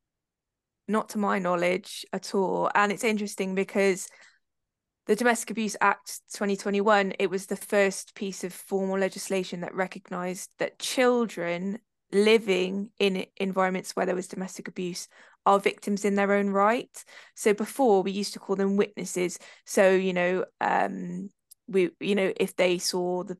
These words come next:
the non-abusive parent being harmed by the parent, the other parent, or they were living in an environment, 'cause this is the other thing, like, when someone abuses,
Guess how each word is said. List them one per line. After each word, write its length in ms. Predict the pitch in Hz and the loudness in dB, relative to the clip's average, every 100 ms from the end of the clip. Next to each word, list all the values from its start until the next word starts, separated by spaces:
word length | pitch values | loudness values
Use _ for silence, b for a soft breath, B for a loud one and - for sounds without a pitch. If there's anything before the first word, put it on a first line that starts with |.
| _ | _
the 80 | 180 | -6
non-abusive 520 | 185 180 190 190 175 | -4 -2 -4 -8 -10
parent 340 | - 170 180 - | -4 -2 -2 -4
being 200 | 175 180 | -6 -6
harmed 300 | 180 185 180 | -4 -4 -2
by 140 | 175 | -6
the 120 | 165 | -6
parent, 520 | - 165 170 170 170 - | -6 -2 -2 -2 -8 -4
the 80 | 185 | -4
other 160 | 170 | -4
parent, 460 | 180 - 175 165 196 B B B - | -6 -6 -6 -6 -10 B B B 4
or 280 | 202 196 | 6 8
they 140 | 190 180 | 6 4
were 120 | 180 | 4
living 320 | 180 180 180 | 0 0 -4
in 100 | 180 | -4
an 80 | 185 | -6
environment, 420 | 190 190 190 180 | 0 2 2 0
'cause 120 | 220 | 0
this 160 | 214 214 | 0 -2
is 60 | - | 0
the 120 | 226 | 2
other 140 | 202 | 2
thing, 180 | 196 202 | 0 -2
like, 180 | 180 - | -2 -2
when 420 | 220 233 240 240 B B | 2 2 2 -6 B B
someone 640 | - - 226 220 214 214 208 _ _ _ _ _ _ _ _ _ _ - | -4 0 2 4 2 2 -2 _ _ _ _ _ _ _ _ _ _ -2
abuses, 720 | 208 214 220 196 202 180 | 0 2 2 2 0 -2